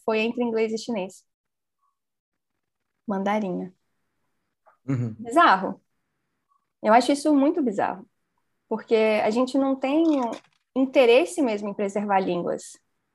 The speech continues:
Speaker 1: Culturalmente, o Ocidente, né, essa, é, o raciocínio, <laughs> o raciocínio colonial e imperialista, não tem interesse nenhum em preservar a cultura, preservar a linguagem, preservar línguas, literalmente.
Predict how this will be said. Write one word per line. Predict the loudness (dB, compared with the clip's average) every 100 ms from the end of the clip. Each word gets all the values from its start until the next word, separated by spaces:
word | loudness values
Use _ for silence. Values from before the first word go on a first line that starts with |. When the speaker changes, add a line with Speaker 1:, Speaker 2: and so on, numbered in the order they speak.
| _
Speaker 1:
Culturalmente, | 0 0 4 4 4 2 2 2 0 -2
o | -2
Ocidente, | -2 -4 -2 -2 -2 -4
né, | -4 0 0
essa, | 0 -4 -4 -6 _ _ _ _ _ _ _ _ -6
é, | -6 -6
o | -6
raciocínio, | 0 0 2 -2 -2 -4 -2 -4 -8 _ _ _
<laughs> | -8 -2 -2 -2
o | 2
raciocínio | 2 2 -2 -2 -2
colonial | 0 0 0 2 2
e | 2
imperialista, | -2 -4 -4 -4 -6 -8 -20 _ _ _ _
não | -4
tem | 0 2
interesse | 4 2 4
nenhum | 4 6 6
em | 4
preservar | 2 0 0 0 0
a |
cultura, | 0 -8 -8 -4 -2 -2
preservar | -4 -6 -2
a | -2
linguagem, | -2 0 4 4 2 -4 -8 -10
preservar | -8 -6 -4
línguas, | -4 -2 -4 -4 -6 -6
literalmente. | -8 -6 -6 -6 -8 -12 -20